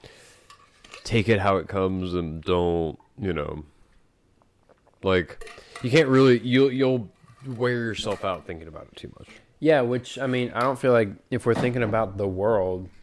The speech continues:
Speaker 2: I don't feel like we should be frustrated.
Speaker 1: I mean,
Speaker 2: I feel like we should have a set of, "All right, this is how things work, this is how it is, and this is," I don't know. I just, I don't feel like we should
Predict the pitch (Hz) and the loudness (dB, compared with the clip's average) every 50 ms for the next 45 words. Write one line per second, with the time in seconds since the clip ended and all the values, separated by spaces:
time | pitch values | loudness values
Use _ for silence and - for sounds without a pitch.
0 | - - - - - - - - _ _ - - 110 95 87 - 107 110 120 - | -20 -20 -20 -20 -20 -20 -20 -20 _ _ -10 -10 -10 -6 -2 0 0 0 0 -2
1 | - - - 110 104 104 101 95 - 104 104 98 - - 101 90 87 87 98 95 | -6 -4 -2 0 2 2 2 2 0 0 0 0 0 -2 -2 -2 0 0 0 0
2 | 95 95 92 92 90 87 - - - - - _ _ - - - - _ _ _ | 0 0 -2 -4 -6 -8 -12 -18 -20 -20 -20 _ _ -20 -20 -20 -20 _ _ _
3 | _ _ _ _ _ _ _ _ _ _ _ _ _ _ _ _ _ _ _ _ | _ _ _ _ _ _ _ _ _ _ _ _ _ _ _ _ _ _ _ _
4 | - - - 131 123 - - - - 82 - - - - - - - - - - | -4 2 4 4 4 2 0 -6 -6 -8 -8 -10 -14 -16 -18 -20 -20 -20 -20 -20
5 | _ _ - _ - - - - - - - - - - - - - - 95 92 | _ _ -20 _ -20 -20 -20 -20 -18 -18 -18 -20 -20 -20 -20 -14 -10 -8 -6 -4
6 | 92 90 87 87 87 85 - 120 - 170 165 156 139 123 - 127 127 120 - 123 | -4 -4 -4 -4 -2 0 0 2 6 8 8 8 8 8 6 4 4 4 2 0
7 | 101 104 104 107 107 101 104 101 - - 107 98 92 - - 107 117 101 98 - | -2 0 0 2 2 2 0 -2 0 0 2 2 2 2 4 4 6 6 6 4
8 | - - - - - - - - 104 - - 113 120 - 147 143 135 - - 98 | 0 -6 -18 -20 -20 -14 -10 -10 -8 -4 -4 -4 -2 -2 -2 -4 -2 -2 -2 0
9 | 98 101 - - 98 95 90 - 104 101 107 113 98 92 92 90 87 - - - | 0 -2 -4 -6 -8 -8 -8 -6 -4 -2 0 0 2 2 0 0 -2 -4 -10 -20
10 | - - - - - - - _ - 92 92 92 - - 98 95 92 90 87 - | -20 -20 -20 -20 -20 -20 -16 _ -4 -2 -2 -2 0 0 0 0 0 0 -2 -6
11 | - - - - - - _ _ _ _ _ _ _ _ _ _ _ _ _ _ | -10 -12 -12 -14 -16 -18 _ _ _ _ _ _ _ _ _ _ _ _ _ _
12 | _ _ - - - 87 98 80 60 64 62 50 53 95 107 104 104 104 - - | _ _ -12 -8 -6 -4 -4 -4 -6 -8 -8 -6 -2 -2 -2 0 -2 -4 -6 -2
13 | - 101 107 113 113 113 113 104 101 95 - - 113 104 101 - 101 101 98 - | 2 4 6 8 8 8 6 4 0 -2 2 4 4 4 4 2 0 -2 -2 0
14 | - 98 90 87 92 | -2 -2 -2 -4 -8